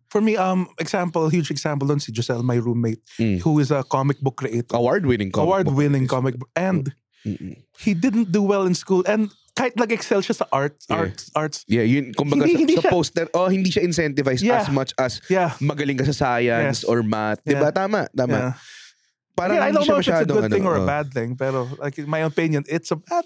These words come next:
Speaker 1: thing.
Speaker 2: Siguro, dahil baka kulang lang ng art school dito sa Pilipinas. Merong mga, ewan ko ah, correct me if I'm wrong, pero baka mas marami lang talagang, tama ka, mas may weight lang talaga yung academ-, acad-, usual academic grades mo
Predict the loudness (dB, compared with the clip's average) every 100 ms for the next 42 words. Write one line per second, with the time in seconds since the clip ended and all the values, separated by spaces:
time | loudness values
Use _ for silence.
0 | -6 -8 -2 0 2 4 4 2 -2 -10
1 | -4 -2 -2 -2 -4 -4 -4 0 2 2
2 | 2 2 2 0 0 -2 -4 -6 -4 0
3 | 0 0 -4 -6 -10 -10 -12 -12 -12 -10
4 | -10 -4 -2 0 0 0 0 -4 -8 -18
5 | _ _ _ _ -2 0 0 0 0 0
6 | -2 -2 -2 -2 0 -2 0 -2 -2 -2
7 | 0 0 0 -2 -6 _ _ -8 -4 -2
8 | -4 -2 -2 0 0 0 0 0 0 0
9 | -2 -2 -2 0 0 -2 -2 0 2 2
10 | 0 -2 0 0 2 2 0 -2 -4 -2
11 | -2 -2 -4 -4 -4 -6 -2 0 2 0
12 | 0 0 0 2 0 0 0 -2 -2 -6
13 | -8